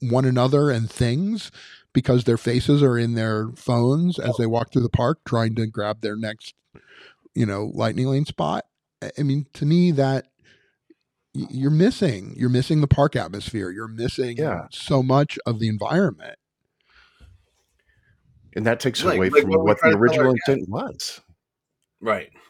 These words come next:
Speaker 2: Look around, find the
Speaker 3: Or
Speaker 2: hidden Mickeys, get your head out your app.
Speaker 3: Or, or, or just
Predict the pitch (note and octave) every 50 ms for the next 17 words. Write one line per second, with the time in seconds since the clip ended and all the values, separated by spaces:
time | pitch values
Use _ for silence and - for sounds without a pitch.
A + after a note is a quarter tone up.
0 | _ _ _ _ _ _ _ - - E3 E3+ - D#3+ D#3 D#3+ E3+ D#3 A2 F2 -
1 | A2+ A#2+ C#3 C#3+ C3 A#2+ C#3 D3 D3+ C3 A#2+ C#3 D#3 - - D#2+ - - - -
2 | - - A#2 A#2 - B2+ A#2 C3 B2+ C3+ A#2 G2 - - D2 C#2+ C#2 - - -
3 | - _ _ _ _ _ _ _ _ _ _ _ _ _ _ - - G#3 G3+ F3
4 | D#3+ E3 F3 F#3+ G3 F#3+ E3+ D#3 C3+ - - D#3+ F#3 F#3 E3 D#3 F3 E3+ E3+ -
5 | _